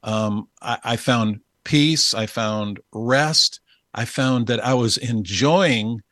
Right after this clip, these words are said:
my relationship with Jesus. So that spiritual thing of enjoying my relationship with Jesus. And the result was, hey, I'm joyful again. There's peace. There's rest. This is what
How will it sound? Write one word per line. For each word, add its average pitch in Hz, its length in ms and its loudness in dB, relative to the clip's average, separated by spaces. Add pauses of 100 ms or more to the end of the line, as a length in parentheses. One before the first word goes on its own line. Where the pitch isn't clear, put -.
(120)
my 120 120 0
relationship 120 800 0
with 110 120 -4
Jesus. 113 400 0
So 127 100 -4
that 113 260 0
spiritual 175 520 0
thing 147 200 -4
of 131 80 0
enjoying 139 360 -2
my 139 100 2
relationship 123 640 -2
with 110 80 -6
Jesus. 117 540 -2 (340)
And 120 140 -4
the 117 60 0
result 143 480 2
was, 120 440 -2
hey, 220 260 -2 (260)
I'm 165 120 -4
joyful 175 420 0
again. 90 340 -6 (380)
There's 139 220 2
peace. 190 400 -4
There's 127 260 -2
rest. 147 380 -2
This 170 160 -2
is - 200 -2
what 156 220 0